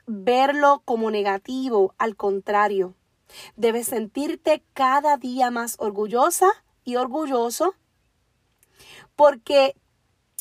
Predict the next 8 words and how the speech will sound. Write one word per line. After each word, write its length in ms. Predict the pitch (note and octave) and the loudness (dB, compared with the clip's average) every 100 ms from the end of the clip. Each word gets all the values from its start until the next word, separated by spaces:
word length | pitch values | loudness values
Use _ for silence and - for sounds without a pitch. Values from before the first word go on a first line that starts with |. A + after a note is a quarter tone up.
| - | -6
en 220 | C4 B3+ | -4 -2
esta 380 | B3+ C#4 _ D#4+ | -4 -6 _ 0
vida 500 | E4 D4+ A3+ F#3 F3+ _ _ _ _ _ _ _ _ _ _ _ _ _ _ _ _ _ _ _ _ | 0 -2 0 -2 -2 _ _ _ _ _ _ _ _ _ _ _ _ _ _ _ _ _ _ _ _
no 240 | B3+ B3 | -4 0
hay 140 | B3+ D4 | 0 0
nada 280 | C#4 C#4 C4 | 4 6 4
más 220 | B3 C#4 | 0 -6
espectacular 1000 | - C#4 A#3+ - B3 B3 A#3+ A#3 A#3 | -6 -8 -4 -4 -4 -4 0 0 -2